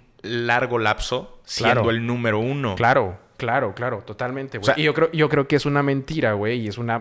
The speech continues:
Speaker 2: güey, es una completa falacia que nos hayan vendido la idea de vas a estar con esta persona hasta que la muerte los separe.
Speaker 1: Mm.
Speaker 2: Sí, cabrón. En mil ochocientos la gente se moría a los treinta años,
Speaker 1: Sí,
Speaker 2: güey.
Speaker 1: por supuesto.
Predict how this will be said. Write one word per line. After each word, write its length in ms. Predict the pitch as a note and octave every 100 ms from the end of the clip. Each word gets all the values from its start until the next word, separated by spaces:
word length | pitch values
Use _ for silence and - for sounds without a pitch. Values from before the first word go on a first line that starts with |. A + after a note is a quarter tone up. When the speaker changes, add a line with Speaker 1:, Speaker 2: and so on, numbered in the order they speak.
| A#2
Speaker 2:
güey, 240 | G2 G#2
es 100 | G#2
una 120 | A#2+ A#2
completa 380 | A2 A2+ A2 A2+
falacia 580 | B2 B2 B2 A#2 G#2 - - - - - - - - - - - - - -
que 120 | C3+
nos 160 | A#2 A#2
hayan 180 | C#3+ D3
vendido 340 | C3+ A#2 A#2+
la 140 | A#2+ A#2+
idea 500 | B2 A#2+ G2+ F#2+ -
de 380 | A2 F#2+ F#2 - _ _ _ _ _ _ _ -
vas 400 | B2 A2 A#2 B2
a 20 |
estar 240 | A#2+ C3 A#2+
con 140 | A#2+
esta 180 | A2 -
persona 380 | A2+ A2 A2+ A#2 -
hasta 220 | A#2 A2
que 100 | A2
la 120 | G2+
muerte 320 | G2 G2+ G2+ G#2
los 120 | F#2
separe. 360 | F#2 F#2 - - _ _ _ _ _ _ _ _
Speaker 1:
Mm. 80 | A#2
Speaker 2:
Sí, 220 | A2 D#3 -
cabrón. 400 | D3 A#2 F2+ -
En 140 | A2
mil 140 | B2 D3
ochocientos 480 | - B2+ C3 C#3+
la 100 | C3+
gente 280 | A2+ B2+ A#2
se 80 | C3
moría 240 | A#2+ A2+ A#2+
a 40 |
los 160 | B2+ -
treinta 380 | A#2+ A#2 A2+
años, 280 | A2+ D3+ D3
Speaker 1:
Sí, 60 | A2+
Speaker 2:
güey. 160 | G2+ G#2+
Speaker 1:
por 80 | G2+
supuesto. 440 | G2 A2 -